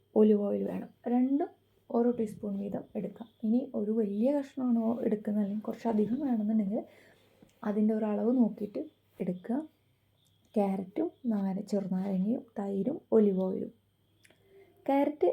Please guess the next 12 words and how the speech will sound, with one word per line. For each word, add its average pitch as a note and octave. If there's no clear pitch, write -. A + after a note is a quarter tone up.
എടുത്ത് A3
നല്ലതുപോലെ A3
തൊലിയൊക്കെ G#3+
കളഞ്ഞ് G3
വേവിച്ച് G#3
ഉടച്ച് G3+
കഴിഞ്ഞിട്ട് G3
അതിൽ C#4+
നാരങ്ങ G3
നീര് G3+
എടുത്ത് G3+
നന്നായി F#3+